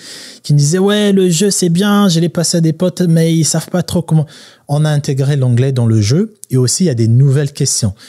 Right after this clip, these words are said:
Donc, pour des personnes qui l'ont déjà acheté avant, «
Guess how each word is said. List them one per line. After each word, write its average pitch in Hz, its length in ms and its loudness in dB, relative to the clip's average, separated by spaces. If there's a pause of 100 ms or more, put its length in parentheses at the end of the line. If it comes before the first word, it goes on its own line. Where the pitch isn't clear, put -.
(200)
Donc, 127 140 2
pour 156 160 -2
des 180 80 -2
personnes 202 500 0
qui - 160 -2
l'ont 151 220 2
déjà 135 300 2
acheté 135 360 -2
avant, « 113 480 0